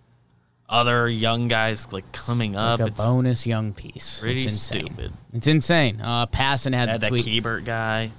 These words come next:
Speaker 2: Passan had the tweet that was
Speaker 1: Tweet I'm
Speaker 2: like,
Speaker 1: reading.
Speaker 2: if they, uh, oh, yeah.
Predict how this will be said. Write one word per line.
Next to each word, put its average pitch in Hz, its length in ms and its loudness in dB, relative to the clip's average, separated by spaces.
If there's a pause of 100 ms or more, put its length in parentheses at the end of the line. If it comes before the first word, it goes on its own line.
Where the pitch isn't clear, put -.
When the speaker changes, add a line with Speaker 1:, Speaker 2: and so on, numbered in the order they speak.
Speaker 2:
Passan 143 400 2
had 131 200 2
the 123 80 -2
tweet 117 460 -2
that 110 100 -2
was 107 240 -4
Speaker 1:
Tweet - 20 -4
I'm 110 60 -2
Speaker 2:
like, 110 160 -2
Speaker 1:
reading. 104 240 -12 (160)
Speaker 2:
if 120 240 -6
they, 113 340 0
uh, 107 300 0 (100)
oh, 113 200 2
yeah. 101 280 -2